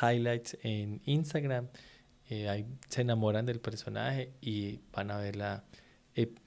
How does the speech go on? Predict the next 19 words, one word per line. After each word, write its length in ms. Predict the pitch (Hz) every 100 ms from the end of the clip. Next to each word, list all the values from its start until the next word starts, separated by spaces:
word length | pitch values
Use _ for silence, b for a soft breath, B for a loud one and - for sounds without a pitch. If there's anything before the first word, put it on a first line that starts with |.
| -
la 140 | 107 104
historia 320 | - 101 101
completa 580 | 104 104 101 98 110 -
en 540 | 113 107 98 98 98 120 -
los 180 | 104 -
que 60 |
nos 120 | 104
quieren 260 | - 110 110
ver 120 | 117
en 100 | 117
YouTube, 420 | 104 - 151 175 120
los 160 | 104
que 140 | - 104
no 200 | 104 104
en 120 | 107
Spotify, 760 | - - 110 113 110 104 104
en 240 | 101 101 101
Apple, 500 | 98 101 - 107 101
en 220 | 95